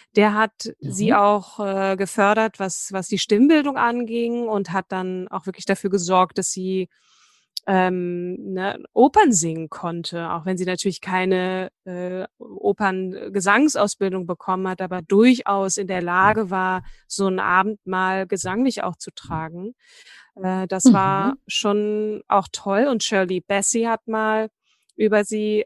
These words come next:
Speaker 1: gesagt, ähm, „She went from a petite danseuse sauvage“, also von dieser kleinen wilden Tänzerin, „with a decent voice to la grande diva magnifique.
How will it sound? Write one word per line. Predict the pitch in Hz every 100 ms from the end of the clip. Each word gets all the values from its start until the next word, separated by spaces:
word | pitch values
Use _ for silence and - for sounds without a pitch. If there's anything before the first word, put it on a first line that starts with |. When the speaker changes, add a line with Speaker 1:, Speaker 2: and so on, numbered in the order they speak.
| -
Speaker 1:
gesagt, | 196 208 208 196 196 - - -
ähm, | - 196 196 190 190 -
„She | - - 233
went | 214 214 233 - - -
from | - 208
a | 202 202
petite | - 226 - 302 - -
danseuse | 185 208 208 - 254 220
sauvage“, | - 190 175 180 220 240
also | 175
von | 170 196
dieser | 190
kleinen | 185 202 202 196
wilden | 190 190
Tänzerin, | 214 202 226 240 240 - - - - -
„with | 220 240
a |
decent | 208 269 339 381 320
voice | 226 214 196 202 -
to | - - 220 214 214 - _ _
la | 180 190 202
grande | 196 202 214 285 311 254
diva | 202 226 226 233 220
magnifique. | 214 226 233 - 208 -